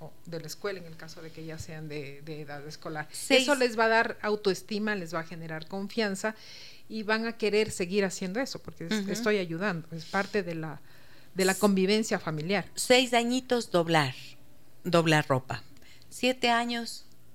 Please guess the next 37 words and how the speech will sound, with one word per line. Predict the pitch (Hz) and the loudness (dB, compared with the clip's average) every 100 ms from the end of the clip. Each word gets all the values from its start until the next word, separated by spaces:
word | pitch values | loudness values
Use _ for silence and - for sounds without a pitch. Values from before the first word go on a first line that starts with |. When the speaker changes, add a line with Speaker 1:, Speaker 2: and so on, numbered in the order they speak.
| - - - - - - - - - | -16 -18 -18 -20 -20 -18 -18 -16 -2
Speaker 2:
doblar | 170 185 202 196 | 4 6 6 6
ropa | 254 262 | 4 4
y | 196 | 4
guardarlas | 156 156 180 175 160 | 4 4 4 2 0
en | 147 | -4
su | - | -4
lugar. | 139 151 180 135 - - - | -2 4 4 2 -10 -18 -8
Speaker 1:
A | 214 | -6
partir | 233 226 - 254 | -2 -4 -4 -8
de | 269 | -4
los | 247 214 208 | -4 -4 -4
cinco | 269 262 240 | -6 -2 0
años, | 226 214 | 0 -4
por | - 202 | -8 -8
ejemplo, | - 196 202 208 208 | -8 -12 -12 -10 -8
ya | 196 | -8
se | 202 | -10
pueden | 202 202 202 | -12 -12 -12
incorporar, | 180 180 170 175 180 185 | -14 -14 -14 -10 -8 -8
eh, | 160 175 165 151 151 - | -10 -12 -12 -14 -16 -18
eh, | 170 160 156 - | -12 -10 -10 -4
tareas | 185 175 185 185 | 0 2 0 -2
y | 170 | -6
rutinas | 165 - 180 180 165 | -8 -10 -10 -10 -12
de | 160 151 | -12 -14
la | 151 | -14
limpieza | 156 151 170 165 180 | -14 -14 -14 -12 -12
del | 156 | -12
hogar, | 151 185 196 | -10 -10 -10
como | 190 160 151 | -12 -16 -12
barrer, | 151 151 170 175 175 | -12 -10 -6 -6 -6
limpiar, | 170 151 151 160 160 165 | -8 -10 -8 -6 -6 -6
lo | 165 160 | -10 -12
que | |
te | - 156 | -14 -14
decía, | - 170 160 143 | -12 -14 -14 -14
eh, | 156 151 | -16 -16